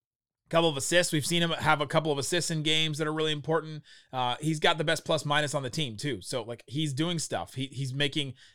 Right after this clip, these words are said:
after Gra-, after Dereck Lively, actually, he's got the be-, second best plus minus on the team. So, like, when he's playing, the Mavericks are winning those minutes. And I think there's a reason for that. I think his intangibles that he brings outweigh the extra scoring that Tim Hardaway Junior can bring to you.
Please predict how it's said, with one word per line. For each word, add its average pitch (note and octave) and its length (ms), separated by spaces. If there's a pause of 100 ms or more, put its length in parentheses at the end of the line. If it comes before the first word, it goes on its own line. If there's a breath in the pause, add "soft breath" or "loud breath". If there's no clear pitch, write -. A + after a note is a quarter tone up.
(140)
after C#3 300
Gra-, C3+ 300
after C3+ 220
Dereck A#2+ 260
Lively, A2 280
actually, F#2+ 400 (320)
he's D3+ 100
got E3+ 160
the D3+ 80
be-, - 80 (100)
second D3+ 260
best D3 200
plus D3 180
minus C3+ 300
on C3 80
the A#2+ 80
team. G#2+ 320
So, B2+ 160
like, B2 200
when C3+ 120
he's E3+ 240
playing, F3+ 280
the E3+ 60
Mavericks C#3+ 320
are C#3 60
winning C3+ 260
those B2+ 200
minutes. B2+ 420 (480)
And C#3 100
I C#3+ 60
think D#3 120
there's D#3+ 140
a D#3 60
reason F3 260
for A#2+ 120
that. G#2 220
I B2+ 60
think C3+ 120
his C3+ 100
intangibles F3+ 540
that F#3 100
he F#3 60
brings F3+ 320 (100)
outweigh C#3 540
the A#2+ 160
extra C3 260
scoring D#3 380
that B2+ 120
Tim C#3+ 120
Hardaway C3 260
Junior B2 260
can A2+ 180
bring G#2 220
to G2+ 120
you. F2 220